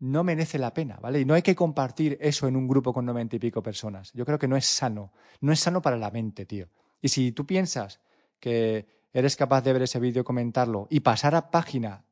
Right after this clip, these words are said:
al siguiente tema, que es qué buenas están las hamburguesas de, de cierta tienda,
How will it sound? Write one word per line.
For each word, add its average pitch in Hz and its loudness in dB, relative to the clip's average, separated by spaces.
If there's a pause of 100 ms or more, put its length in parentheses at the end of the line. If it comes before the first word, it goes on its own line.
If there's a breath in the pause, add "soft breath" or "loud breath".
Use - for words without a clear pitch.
(160)
al 117 -4
siguiente 135 0
tema, 127 2
que 120 2
es 127 0 (200 loud breath)
qué 135 0
buenas 139 2
están 131 -2
las 127 0
hamburguesas 123 -2
de, 104 -10
de 113 -8 (160)
cierta 117 0
tienda, 123 0